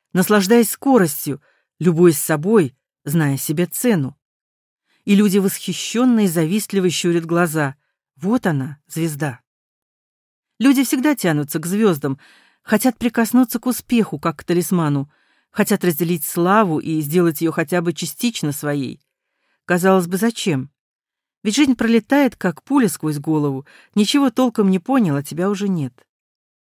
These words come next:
Но вся штука в том, что жизнь свою мы измеряем не количеством прожитых дней, а качеством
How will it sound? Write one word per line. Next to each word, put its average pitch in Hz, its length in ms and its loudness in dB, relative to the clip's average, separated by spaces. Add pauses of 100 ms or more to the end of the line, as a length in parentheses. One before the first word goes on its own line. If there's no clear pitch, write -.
(260)
Но 165 100 -4
вся 180 160 -4
штука 185 280 -8
в - 80 -12
том, 233 260 -2 (560)
что - 240 2
жизнь 202 380 2
свою 147 480 -4 (360)
мы 202 140 6
измеряем 214 500 4
не 214 100 2
количеством 208 760 0
прожитых 147 520 -4
дней, 139 300 -4 (540)
а 185 140 0
качеством 202 720 -2